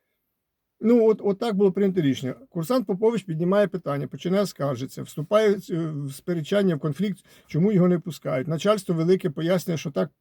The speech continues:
видніше тому начальству, тому не тре-, не треба скаржитися. Він іде далі. Про це писав інтернет ще тиждень тому. І зараз уже інформація, що, що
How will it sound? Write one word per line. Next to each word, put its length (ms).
видніше 540
тому 280
начальству, 500
тому 180
не 100
тре-, 120
не 140
треба 200
скаржитися. 560
Він 140
іде 180
далі. 360
Про 140
це 160
писав 340
інтернет 420
ще 120
тиждень 380
тому. 280
І 100
зараз 360
уже 180
інформація, 600
що, 300
що 300